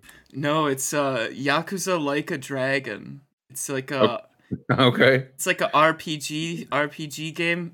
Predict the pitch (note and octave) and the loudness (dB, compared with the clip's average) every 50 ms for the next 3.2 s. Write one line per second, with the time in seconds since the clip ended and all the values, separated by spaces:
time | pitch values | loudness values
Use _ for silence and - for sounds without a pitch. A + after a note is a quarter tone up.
0 | - B2+ B2+ C#3 C3+ C3 C#3 C#3 C#3 C#3+ C#3 C#3 C#3 C3+ C3 - - - - - | -6 -4 -2 -2 -2 -4 -4 -6 -6 -6 -6 -6 -8 -8 -6 -6 -4 -4 -4 -4
1 | E3 D3+ D3 C3 C3 C3 - B2+ A2+ F2+ E2 D2 F2 B2 C3+ - - _ - E3 | -4 -4 -4 -4 -6 -8 -8 -10 -10 -10 -10 -12 -12 -14 -16 -18 -14 _ -6 -6
2 | E3 - - C#2+ D2+ D#2 D#2+ D#2+ D#2+ - - D2 F2+ F2+ F2+ F#2+ F#2+ G2 G2 G#2 | -6 -4 -2 -2 0 2 2 2 2 2 2 4 6 6 8 8 6 6 4 4
3 | A2+ B2 - | 2 0 -2